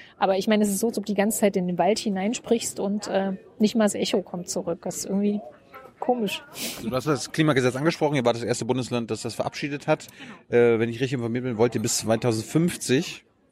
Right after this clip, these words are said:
Speaker 2: fünfundneunzig Prozent der C O zwei Emissionen senken. Warum nicht hundert? Das ist doch, das ist doch unsere Aufgabe, oder nicht? Wir müssen doch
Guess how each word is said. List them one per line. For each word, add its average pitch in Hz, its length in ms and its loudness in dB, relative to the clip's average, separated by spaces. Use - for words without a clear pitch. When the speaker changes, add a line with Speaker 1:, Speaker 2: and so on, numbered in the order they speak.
Speaker 2:
fünfundneunzig 135 460 2
Prozent 120 360 -4
der 110 220 2
C 123 140 0
O 113 40 4
zwei 123 200 2
Emissionen 101 460 0
senken. 98 320 -2
Warum 170 160 -2
nicht 151 140 -4
hundert? 101 260 -4
Das 120 100 -8
ist 120 100 -2
doch, 117 100 4
das 123 140 4
ist 117 140 0
doch 110 120 2
unsere 110 260 0
Aufgabe, - 340 0
oder 90 160 -4
nicht? - 200 -4
Wir 117 380 -6
müssen 120 200 2
doch 107 160 4